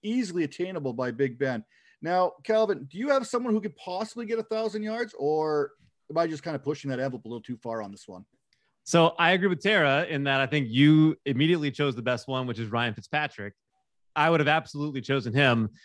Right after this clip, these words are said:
Speaker 2: But instead, I went with another guy who is ancient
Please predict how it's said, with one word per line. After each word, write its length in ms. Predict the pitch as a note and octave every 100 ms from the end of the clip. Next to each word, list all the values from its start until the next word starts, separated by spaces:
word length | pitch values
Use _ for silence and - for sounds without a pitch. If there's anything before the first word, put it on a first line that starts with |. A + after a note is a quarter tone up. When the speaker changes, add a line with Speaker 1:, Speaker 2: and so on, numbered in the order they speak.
| _ _
Speaker 2:
But 80 | F#3
instead, 180 | F#3 C#4+
I 80 |
went 160 | C4 B3
with 140 | A#3
another 260 | A3+ A#3 B3
guy 320 | F3+ D3 D3+
who 180 | D#3 D#3+
is 220 | D#3+ D3+ - -
ancient 640 | E4+ E4 - D#3 C3 C#3+